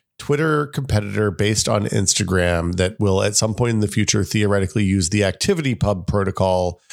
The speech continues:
to federate out a microblogging service,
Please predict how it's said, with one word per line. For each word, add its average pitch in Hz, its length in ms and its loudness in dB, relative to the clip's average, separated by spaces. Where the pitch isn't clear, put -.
to 107 180 0
federate 131 760 -2
out 101 480 0
a 90 240 2
microblogging 98 1000 0
service, 85 760 0